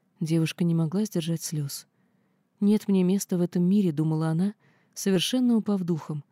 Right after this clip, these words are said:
и при виде её никто не остался бы равнодушным. Не мудрено вообразить, как тяжело было её матери. Ей так хотелось обеспечить дочери безбедное существование, а теперь...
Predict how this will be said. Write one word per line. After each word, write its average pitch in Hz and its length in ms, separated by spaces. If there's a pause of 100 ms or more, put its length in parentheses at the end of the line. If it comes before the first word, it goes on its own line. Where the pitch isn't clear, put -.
(340)
и 226 100
при 202 180
виде 196 320
её 196 280 (320)
никто 185 340
не 220 140
остался 165 420
бы 156 80
равнодушным. 160 680 (840)
Не 220 160
мудрено 240 440
вообразить, 196 720 (100)
как 185 180
тяжело 185 400
было 196 260
её 185 260
матери. 185 500 (500)
Ей 208 180
так - 180
хотелось 202 520
обеспечить 160 500
дочери 175 380
безбедное 165 500
существование, 165 880
а - 20
теперь... - 440